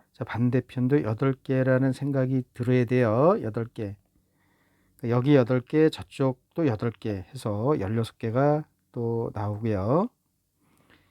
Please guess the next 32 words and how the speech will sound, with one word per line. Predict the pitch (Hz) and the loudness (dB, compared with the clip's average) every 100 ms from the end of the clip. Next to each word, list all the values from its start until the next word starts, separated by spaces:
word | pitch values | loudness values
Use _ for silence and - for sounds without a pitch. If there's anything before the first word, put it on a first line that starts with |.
| _ _ | _ _
이제 | 143 156 135 | 4 6 6
요 | 131 | 4
부분 | 135 127 120 151 185 269 | 0 0 0 0 -2 -8
하나, | - 151 151 143 | -8 -2 0 0
둘, | 143 131 | -2 -6
셋, | - 160 120 | -4 -2 2
네 | 131 135 | 2 2
개. | 110 92 - _ _ _ _ | 0 -6 -10 _ _ _ _
네 | 131 131 | 0 2
개가 | 147 147 | 2 4
여기 | 131 127 | 2 0
색칠돼 | - - 147 135 | -6 -10 -4 -2
있죠? | 117 - 185 - _ _ _ _ _ _ _ _ _ _ | -2 -4 -6 -6 _ _ _ _ _ _ _ _ _ _
네 | 151 123 | -4 0
개가 | 131 127 | 2 2
색칠-, | 120 - - - _ | 0 -8 -20 -20 _
색칠돼 | - - 143 127 | -20 -8 -2 0
있습니다. | 113 - 120 113 107 117 156 190 175 | 0 -2 -4 -2 0 0 0 -2 -6
그럼 | 135 131 127 127 | -4 0 0 0
바닥에, | - - 127 110 101 _ _ _ _ _ _ _ _ | -4 0 0 0 -6 _ _ _ _ _ _ _ _
바닥에도 | - 120 139 131 135 123 117 147 180 - _ _ _ _ 131 | -8 0 4 4 4 2 2 2 0 -4 _ _ _ _ -2
요 | 123 123 - _ _ _ | 0 0 -4 _ _ _
밑으로 | - 127 - 127 120 | -8 -8 -4 0 2
내려간 | 113 117 123 | 2 0 0
바닥에도 | 117 110 123 117 123 131 | -2 -2 -2 0 0 0
네 | 113 113 | 0 0
개가 | 120 123 127 | 0 0 -2
색칠이 | 165 - - 135 | -2 -10 -4 -4
돼 | - | -4
있을 | 110 - - | -8 -8 -8
거란 | 110 110 | -6 -4
말이에요. | 107 104 104 | -6 -8 -8